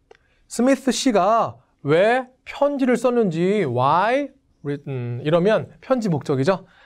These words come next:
항상 파트 세븐은 두 개의 질문 잡아요. 두 개의 질문.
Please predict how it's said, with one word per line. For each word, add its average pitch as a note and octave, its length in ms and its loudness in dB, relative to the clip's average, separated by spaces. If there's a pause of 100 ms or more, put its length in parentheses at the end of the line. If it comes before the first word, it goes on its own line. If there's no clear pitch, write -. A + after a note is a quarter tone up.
항상 A#3+ 340 0
파트 B3 480 -2
세븐은 G3+ 520 0
두 F#3 240 2
개의 A#3 180 2
질문 D3+ 300 -4
잡아요. A#2+ 260 -6
두 - 160 -6
개의 D3+ 120 2
질문. C3 440 -4